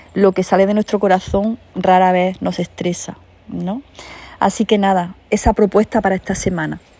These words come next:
Y podemos terminar con,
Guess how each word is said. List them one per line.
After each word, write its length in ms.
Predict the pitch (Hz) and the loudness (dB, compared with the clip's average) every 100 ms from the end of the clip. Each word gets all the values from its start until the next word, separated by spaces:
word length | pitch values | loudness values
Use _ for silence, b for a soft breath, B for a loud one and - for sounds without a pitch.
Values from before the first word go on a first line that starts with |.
| B B B B B - - | B B B B B -18 -10
Y 420 | 202 196 190 185 | -2 0 0 -2
podemos 600 | 180 170 175 185 190 185 | -2 -2 -2 -4 -6 -8
terminar 600 | - 180 180 175 175 185 185 | -6 -4 -4 -4 -2 -2 -4
con, 520 | - 185 170 165 165 | -4 -4 -4 -6 -8